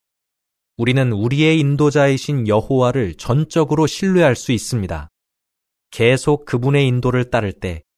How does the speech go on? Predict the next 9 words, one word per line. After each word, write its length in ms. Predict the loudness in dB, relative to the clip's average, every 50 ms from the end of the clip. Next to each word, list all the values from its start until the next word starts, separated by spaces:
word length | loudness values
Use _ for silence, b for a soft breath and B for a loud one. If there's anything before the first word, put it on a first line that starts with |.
| _ _ _ _ _ -10
우리는 440 | -8 -6 -6 -4 -6 -6 -6 -4
영적인 600 | -2 -2 0 0 -2 0 0 0 2 2 -2 0
위험을 480 | 0 0 0 0 0 0 0 0 -2 -4
피하고 580 | -6 -4 -4 -2 -2 -2 -4 -6 -8 -14 -14 _ _ _ _ _ _ _
목적지에 840 | -4 -4 -4 -4 -2 -2 -2 -2 -2 -8 -4 -2 0 0 0 -2 -2
안전하게 680 | -4 -4 -2 -2 0 2 2 2 2 2 0 0 -2
도착하게 580 | -2 -4 -6 -4 -2 -4 -2 0 -2 0 0 0
될 140 | -2 -2 -2
것입니다. 560 | -2 -4 -4 -4 -8 -8 -8 -8 -10 -12 -14